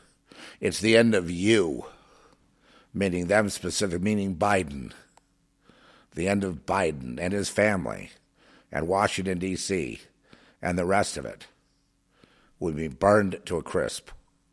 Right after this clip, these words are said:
So that's why they're, they're doing everything they can do to force you to have the vaccine, because they will lose everything that they have, uh, cheated and killed for and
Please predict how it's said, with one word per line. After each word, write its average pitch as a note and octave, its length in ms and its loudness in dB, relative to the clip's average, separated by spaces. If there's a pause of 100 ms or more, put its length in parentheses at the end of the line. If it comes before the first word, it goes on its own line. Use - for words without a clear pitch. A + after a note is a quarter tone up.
(2250)
So G2 200 2
that's A#2 360 6
why A2+ 220 8
they're, G2 340 2
they're G2+ 140 0
doing G2 200 2
everything A#2 340 2
they A2 100 0
can G2+ 100 -6
do G#2+ 140 0
to F#2+ 100 -4
force G#2 300 0
you G#2 80 -2
to G2+ 60 2
have F#2+ 100 0
the F2+ 80 -4
vaccine, F#2+ 480 0
because F#2 260 -2
they G2+ 140 0
will G2 200 0
lose G#2 460 2
everything E2 640 -2 (800)
that F2+ 180 -2
they G2 220 2
have, E2+ 240 -2
uh, F2 100 -2
cheated G#2+ 500 2
and D2 300 -6 (380)
killed A#2+ 340 4
for E2+ 320 0
and D#2 220 -6